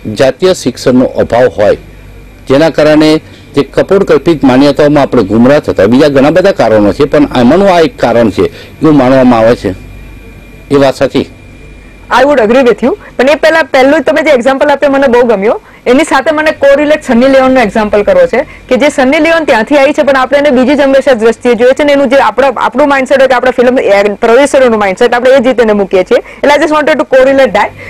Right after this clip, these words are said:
Speaker 2: કે because I said કે આપણે મેચ્યોર્ડ છે પણ આ maturity આપણામાં નથી strip club જેવી.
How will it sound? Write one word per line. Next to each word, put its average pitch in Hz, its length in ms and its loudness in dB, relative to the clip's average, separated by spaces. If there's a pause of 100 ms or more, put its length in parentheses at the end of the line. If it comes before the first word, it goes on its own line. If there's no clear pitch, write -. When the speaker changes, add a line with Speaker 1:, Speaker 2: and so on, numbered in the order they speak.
(120)
Speaker 2:
કે 240 300 2
because 247 600 0
I 254 100 0
said 269 120 0
કે 262 100 -2
આપણે 247 260 0
મેચ્યોર્ડ 240 420 0
છે 277 100 0
પણ 247 120 -2
આ 240 200 -2
maturity 240 460 0
આપણામાં 208 360 -2
નથી 196 240 -4
strip 254 300 -4
club 196 180 -2
જેવી. 170 240 -8